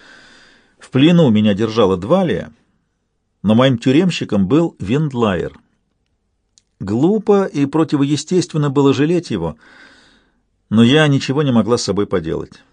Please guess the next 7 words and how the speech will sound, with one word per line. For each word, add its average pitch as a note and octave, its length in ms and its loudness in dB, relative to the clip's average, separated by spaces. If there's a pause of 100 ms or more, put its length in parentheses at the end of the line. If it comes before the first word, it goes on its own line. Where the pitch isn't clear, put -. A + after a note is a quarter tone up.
(220)
Старалась G#2+ 440 0
смотреть A2 380 -2
на G#2 60 -2
него G2 200 0
холодно G2 520 -2
и F#2+ 100 0
гневно, A#2 520 -4